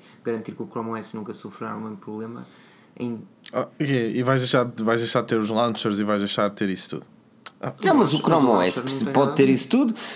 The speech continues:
Speaker 3: Se o Chrome
Speaker 2: No dia,
Speaker 3: O S
Speaker 2: epá, no dia, no dia em que as marcas não puderem, não puderem personalizar um sistema operativo, imagina, imagina o Android One, ok? Imagina que agora a Google diz, "Acabou o Android, Android One para toda a gente." É, é o que há.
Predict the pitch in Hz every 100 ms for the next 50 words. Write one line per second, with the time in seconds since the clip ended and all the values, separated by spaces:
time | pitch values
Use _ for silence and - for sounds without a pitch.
0 | - - 214 269 196 110 170 156 - 160
1 | 123 117 135 135 160 147 147 139 147 143
2 | 135 113 104 98 110 120 120 120 117 110
3 | 107 98 110 110 107 101 98 - - 107
4 | 107 95 82 - - _ _ _ _ _
5 | _ _ - 92 92 87 98 - 107 104
6 | 101 101 90 87 - _ - - - -
7 | - _ - 123 151 143 151 135 156 151
8 | 151 131 113 107 101 90 92 95 101 98
9 | 101 113 107 104 95 85 90 92 98 123
10 | 127 117 120 107 92 92 104 101 98 85
11 | 78 - - - _ - 95 - 110 -
12 | 95